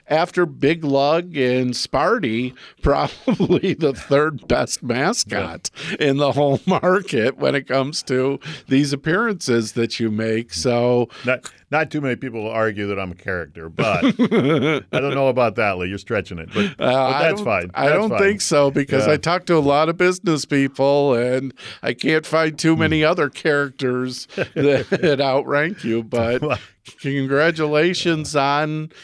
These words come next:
Speaker 1: your success and where you're at, because the truth is, when I first met you, you guys were struggling to stay alive, and thank God you were located next to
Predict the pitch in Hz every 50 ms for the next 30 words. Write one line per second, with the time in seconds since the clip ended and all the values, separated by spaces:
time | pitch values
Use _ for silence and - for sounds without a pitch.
0 | - - - - 101 117 131 147 165 175 - - 185 165 - - - 170 175 214
1 | 233 - - - 135 120 113 113 117 117 127 139 143 151 143 143 143 139 139 139
2 | 139 147 156 175 185 185 - 139 123 - 131 127 120 113 123 127 113 - - 156
3 | 160 160 160 160 165 170 175 175 175 180 180 170 - - - - - - - -
4 | - 117 120 135 135 135 123 - - 170 196 208 - - - 160 165 170 170 -
5 | - 180 180 180 196 202 190 170 156 139 143 151 170 147 151 147 143 135 135 123
6 | 120 113 - - - - 160 170 175 180 185 185 185 185 175 156 143 - - -
7 | 170 165 170 165 160 147 139 143 147 143 147 156 156 160 160 156 - - - -
8 | - - - _ - 127 127 127 131 131 131 131 131 131 127 127 131 127 131 127
9 | 131 131 120 117 - - - - 147 147 147 143 - - 139 139 143 151 143 147
10 | 147 147 143 143 143 143 147 147 143 - 156 143 143 143 143 135 135 139 143 135
11 | - - - - 156 143 143 143